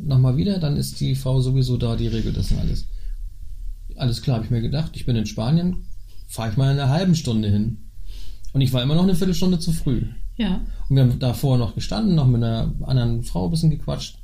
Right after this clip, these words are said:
Speaker 1: Kam irgendwann aus Sachsen, kommt, kam sie.
Speaker 2: Kommen sie aus Sachsen?
Speaker 1: Ja, das
Speaker 2: Schön.
Speaker 1: war ein bisschen
Speaker 2: Du hast eine Banane hingehalten
Speaker 1: aber
Speaker 2: und
Speaker 1: war ganz,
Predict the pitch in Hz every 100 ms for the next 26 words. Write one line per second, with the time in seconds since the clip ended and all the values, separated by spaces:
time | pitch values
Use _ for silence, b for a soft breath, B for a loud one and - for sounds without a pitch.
0 | - - - - - 117 120 113 107 101
1 | 127 135 - - 135 131 131 131 131 -
2 | 127 131 131 131 170 175 175 180 165 160
3 | 160 - 220 120 113 120 123 - 127 123
4 | 123 123 117 - - 160 165 165 170 165
5 | 170 185 208 208 208 196 196 190 180 175
6 | 165 160 165 160 170 165 160